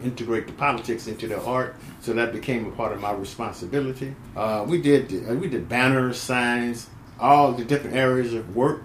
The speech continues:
uh, we had, uh, health clinics or wherever, school. If they need information, booklets or flyers, information, we had to produce that for them. We also did outreach,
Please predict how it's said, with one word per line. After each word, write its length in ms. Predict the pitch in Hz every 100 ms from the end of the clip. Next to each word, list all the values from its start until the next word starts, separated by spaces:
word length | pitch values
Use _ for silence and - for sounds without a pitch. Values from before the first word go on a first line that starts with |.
| -
uh, 60 | 104
we 220 | 107 120
had, 340 | 127 127 131 - - - - -
uh, 300 | 107 101 95
health 320 | 95 143 135
clinics 400 | 143 139 131 127
or 80 | 110
wherever, 440 | 123 131 123 120 117
school. 680 | - 139 139 135 135 131 - - - -
If 120 | 113
they 140 | 127
need 200 | 127 135
information, 720 | 131 135 127 127 120 123 113 -
booklets 420 | 135 131 131 123
or 60 | -
flyers, 600 | 123 123 123 123 120 113
information, 600 | 120 104 120 113 - 110 - - - -
we 140 | 120
had 140 | 135
to 80 | -
produce 400 | 101 92 123 -
that 240 | 113 110 - - - - -
for 200 | 117 110
them. 280 | 113 110 -
We 100 | 120
also 320 | 131 127 131
did 160 | 120 117
outreach, 680 | 117 131 - 131 123 -